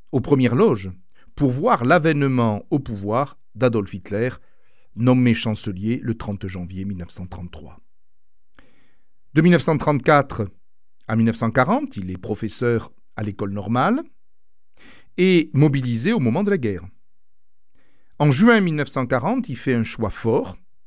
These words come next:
le premier grand choix de sa vie. Il rejoint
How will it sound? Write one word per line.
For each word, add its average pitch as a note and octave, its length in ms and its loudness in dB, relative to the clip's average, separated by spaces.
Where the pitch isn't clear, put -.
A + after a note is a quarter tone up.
le A#2 160 0
premier E3 460 4
grand A#2 240 0
choix B2+ 280 0
de F#2+ 140 -8
sa E2+ 540 -12
vie. D#3 320 -2
Il D3+ 100 4
rejoint D3+ 560 2